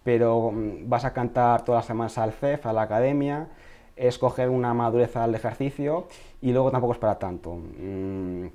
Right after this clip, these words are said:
es coger madurez y decir, "Puedo con esto", y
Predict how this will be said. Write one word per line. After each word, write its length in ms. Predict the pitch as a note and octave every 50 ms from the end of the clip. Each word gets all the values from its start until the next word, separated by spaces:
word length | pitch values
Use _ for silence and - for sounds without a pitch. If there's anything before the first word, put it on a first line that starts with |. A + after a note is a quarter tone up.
| - - - - - - - - -
es 140 | B2+ B2+ -
coger 280 | - C3 - - C3+
madurez 640 | B2+ C3 B2 B2 B2+ B2+ B2+ C#3 C#3+ D3+ F3 - -
y 420 | C3+ A#2+ A#2 A2+ A2 A2 G#2 G2+ -
decir, 400 | A#2+ A#2 G#2+ - - A#2+ A#2 A#2
"Puedo 260 | - C3+ C#3 C#3 C3+ -
con 160 | C#3+ C#3+ D3+
esto", 500 | D3+ D3+ - - - E3 F#3 G3+ - - -
y 800 | C#3 A2 G#2+ G#2 G2+ G2 F#2+ G2 G2 F#2+ F#2+ F#2+ F#2 F2+ F2